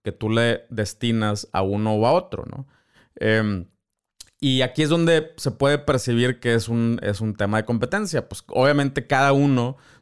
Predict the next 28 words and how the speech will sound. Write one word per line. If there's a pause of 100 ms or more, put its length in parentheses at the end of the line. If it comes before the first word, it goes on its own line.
va
a
estar, (320)
eh,
o
sea,
va, (160)
sí, (300)
ca-,
cada
uno
va
a
estar,
eh,
optimizando
sus
plataformas
o,
o,
o,
u
ofreciendo (200)
mejores
cosas
para (320)
que
ese